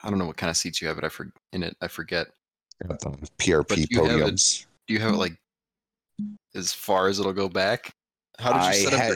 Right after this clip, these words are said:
Speaker 1: your cage and
Speaker 2: they're, oh, that, that's a sore
Speaker 1: <laughs>
Speaker 2: subject. That is a very sore subject. And if you talk to Charlie about that, he'll tell, or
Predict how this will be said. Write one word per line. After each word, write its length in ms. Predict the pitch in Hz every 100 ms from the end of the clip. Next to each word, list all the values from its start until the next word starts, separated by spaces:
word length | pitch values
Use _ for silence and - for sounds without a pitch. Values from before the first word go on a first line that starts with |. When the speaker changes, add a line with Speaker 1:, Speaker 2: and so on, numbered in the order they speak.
| 95
Speaker 1:
your 100 | 113
cage 80 | 107
and 40 |
Speaker 2:
they're, 560 | 127 120 120 113 113 - _ _ - - 90
oh, 240 | 92 73 73
that, 460 | 101 120 123 - - - - 131
that's 280 | - 190 -
a 40 | -
sore 300 | - 107 107
Speaker 1:
<laughs> 20 |
Speaker 2:
subject. 600 | - 95 85 104 104 - 196 - 180
That 200 | 139 143
is 260 | 135 - 131
a 140 | 123
very 280 | 95 110 110
sore 260 | - 113 110
subject. 540 | 113 95 - 104 -
And 100 | 101
if 80 | 98
you 60 | 92
talk 260 | 117 107
to 80 | -
Charlie 400 | - 110 104 113
about 340 | 113 101 101 -
that, 240 | 104 98 - - - - _ _
he'll 120 | 113
tell, 340 | - 120 - -
or 300 | 95 123